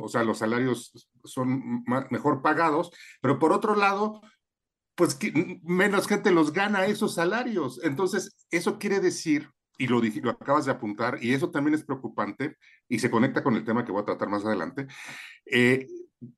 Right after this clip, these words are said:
muchas personas, un número muy importante de personas en este país dependen directamente de las transferencias que les haga el, el gobierno. Y, y, y, y si a eso le, le sumas que no hay crecimiento en el pib,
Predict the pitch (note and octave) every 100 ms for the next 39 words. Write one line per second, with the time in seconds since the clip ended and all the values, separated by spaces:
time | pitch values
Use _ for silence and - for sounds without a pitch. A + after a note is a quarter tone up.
0 | _ - E3 - E3+ G3 A3+ A3+ - E3+
1 | D3+ E3 D#3+ F3+ F#3+ - - E3 G3 G3
2 | F#3+ E3 D3 - C#3+ D#3+ F#3+ F#3 C#3 C3+
3 | D#3+ D#3+ D#3 C3+ C3+ A#2+ D3+ B2+ C3+ D3+
4 | C3 C3+ D3+ A2+ A#2 A#2+ D#3 D#3 D#3 B2+
5 | C3+ D3+ C3+ C3+ C#3 A#2 G2 G#2+ G2 -
6 | A2 A#2 B2 - G2 - G#2 A#2 G2+ F#2+
7 | F2 G2 F#2+ F#2 G#2+ D3+ G#2+ E2+ _ _
8 | _ - - - - _ _ _ _ -
9 | D3 C#3+ C#3 C#3 C#3 C#3 C3+ C3 C3+ B2
10 | - B2 D#3 D3+ F3+ F3+ G3+ D#3 - C3+
11 | B2 C#3 C3+ _ - C#3+ C#3 C3+ F3+ E3+
12 | C#3+ - C3+ E3 E3+ E3+ - D3 A#2 B2
13 | C#3 D3 C#3 D3 C#3 A#2+ G#2 G2 - C#3
14 | D3+ -